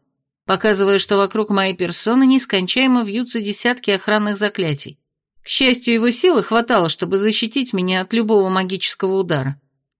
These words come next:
Но, к сожалению, это не будет продолжаться вечно. По словам Рума, еще год-два, и он полностью истощится. И тогда прощай, ночная жизнь. Без такого амулета я не вскрою ни один тайник,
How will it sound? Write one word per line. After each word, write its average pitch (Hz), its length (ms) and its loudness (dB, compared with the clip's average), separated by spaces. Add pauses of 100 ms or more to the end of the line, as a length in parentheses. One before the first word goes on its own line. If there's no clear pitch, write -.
Но, 233 480 4
к 233 60 -8
сожалению, 240 720 2
это 214 160 -2
не 220 100 2
будет 190 380 -2
продолжаться 185 640 -2
вечно. 180 420 -4 (320)
По 151 100 -6
словам 254 500 2
Рума, 247 460 2
еще 262 380 0
год-два, 233 720 -2
и 226 60 0
он 226 180 0
полностью 226 540 0
истощится. 220 680 -2 (600)
И 214 240 0
тогда 190 540 -2
прощай, 208 760 0
ночная 196 640 -2
жизнь. 160 440 -8 (560)
Без 277 200 0
такого 294 420 2
амулета 262 440 2
я 214 260 2
не 214 140 0
вскрою 226 460 0
ни 214 80 2
один 214 320 0
тайник, 190 480 -4